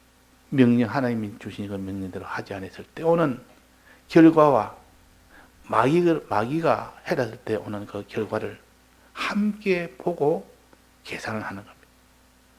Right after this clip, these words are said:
우리는 항상 그래야 됩니다. 아무리 그 제안이 크고 좋다 할지라도 하나님이 거기에 대해서는 어떻게 생각하며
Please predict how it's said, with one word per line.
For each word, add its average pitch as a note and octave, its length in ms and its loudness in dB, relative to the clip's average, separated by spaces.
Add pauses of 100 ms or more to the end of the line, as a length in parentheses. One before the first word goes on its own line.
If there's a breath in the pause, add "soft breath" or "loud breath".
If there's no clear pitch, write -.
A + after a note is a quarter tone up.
(120)
우리는 A#2+ 260 0
항상 F3+ 440 -8
그래야 A#2 260 -6
됩니다. - 360 -16 (880 soft breath)
아무리 C#3+ 720 0 (1400)
그 B2 560 4
제안이 G#2+ 600 -2
크고 - 380 -4
좋다 - 360 -16
할지라도 - 500 -18 (680 soft breath)
하나님이 E3+ 600 4
거기에 B2 220 -2
대해서는 G2 340 -8
어떻게 C#3+ 300 -8
생각하며 A2+ 580 -14